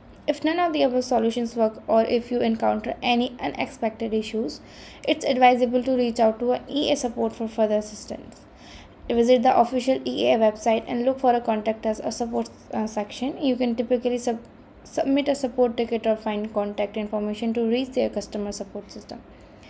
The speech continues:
When contacting support, s-, uh, provide them with as much detail as possible about your issue, including a platform-specific problem or any troubleshooting steps you've already taken.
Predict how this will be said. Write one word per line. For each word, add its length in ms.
When 180
contacting 540
support, 540
s-, 320
uh, 300
provide 420
them 160
with 220
as 260
much 220
detail 340
as 120
possible 480
about 260
your 100
issue, 300
including 480
a 60
platform-specific 1080
problem 360
or 180
any 280
troubleshooting 720
steps 340
you've 220
already 380
taken. 400